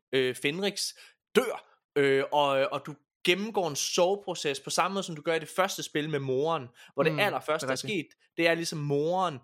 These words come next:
Speaker 1: der er død, og du skal hen, øh, og, øh, hvad hedder det, øh, og, og, og føre hende til aske ud over bjerget. Det er ligesom, det starter der, ikke?
Speaker 2: Mm.
Speaker 1: Og ligesom i det første spil, lige snart du har gennemgået den her soveproces,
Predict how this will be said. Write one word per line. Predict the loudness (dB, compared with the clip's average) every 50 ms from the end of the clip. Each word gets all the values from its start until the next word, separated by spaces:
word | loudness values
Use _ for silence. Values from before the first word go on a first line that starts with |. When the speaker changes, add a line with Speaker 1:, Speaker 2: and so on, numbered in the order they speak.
| _ _ -6
Speaker 1:
der | -6
er | -4 0 0
død, | 2 2 2 -2 -6
og | -8 -6
du | -4 -6
skal | -4 -4 -4 -2
hen, | -2 -2 -2 -4 _ _ _ _ _ -2 2
øh, | 2 4 4 2 2
og, | 0 0 0 2 0 0
øh, | 0 0 0 0 -2
hvad | -4 -4
hedder | 0 0 0 0 0 0 0
det, | 0 0 2 2
øh, | 0 0 0 0 -4 -6 _ _ _ _ _ _ _ _ _ _ 0
og, | 2 4 4 4 2 0 -2 -4 -8 _ 0
og, | 2 2 2 2
og | 0 -2 -2 2
føre | 0 0
hende | 2 0 -4 -6
til | -6 0
aske | 0 0 0 0 -6 -6
ud | -6 -4 -2
over | -2 -2 -2 -4 -6
bjerget. | -12 -14 -10 -2 0
Det | 0
er | 2
ligesom, | 2 0 -4 -4
det | -4 -4 -4
starter | 0 0 0 0 0 -4 -2
der, | -4 -4 -6 -4
ikke? | -8 -8 -8 -8 -10 -14 _ _ _ -10
Speaker 2:
Mm. | -6 -6 -6 -6 -6 -10 -14 _ _ _ -2
Speaker 1:
Og | -2 0
ligesom | 0 0 0 -2
i | -4
det | -2 2
første | 2 2 2 2 -4
spil, | -6 0 0 0 0 0 -8
lige | -6 -4 -4
snart | -2 0 0 0 0 -2
du | -6
har | -4 -2
gennemgået | -2 -2 0 -2 -2 -2 -4
den | -4 -8
her | -6
soveproces, | 0 2 2 2 0 -4 -4 -2 -2 -2 -4